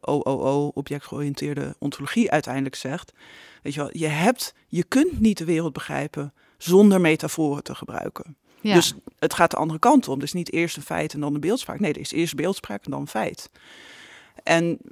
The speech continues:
Speaker 1: ja, dat is, dat is hoe ik over de wereld nadenk. En als je dat, eh, s-, ja, als dat soort van je beginpunt is, dan kun je niet een of ander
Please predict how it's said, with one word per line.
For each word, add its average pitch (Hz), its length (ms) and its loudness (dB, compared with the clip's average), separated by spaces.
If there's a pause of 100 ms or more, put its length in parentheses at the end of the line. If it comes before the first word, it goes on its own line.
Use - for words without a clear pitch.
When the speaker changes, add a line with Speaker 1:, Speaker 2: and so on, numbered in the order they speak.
(160)
Speaker 1:
ja, 147 360 -2
dat 175 300 2
is, - 320 -4 (1080)
dat - 300 0
is 175 140 -2
hoe 170 280 2
ik 151 180 0
over 156 200 0
de 160 60 -4
wereld 175 300 2
nadenk. 196 720 -2 (600)
En 160 380 0 (1040)
als - 380 2
je 160 160 -4
dat, - 540 -4 (260)
eh, - 100 -12
s-, - 160 -8 (140)
ja, 139 380 -6
als - 180 -6
dat 175 220 0
soort - 220 -6
van 156 180 -4
je 147 80 -4
beginpunt 214 640 0
is, 185 380 -4
dan 156 200 -4
kun 175 140 -4
je 165 140 0
niet 175 340 -4
een 170 140 -2
of 165 140 -6
ander 156 360 -4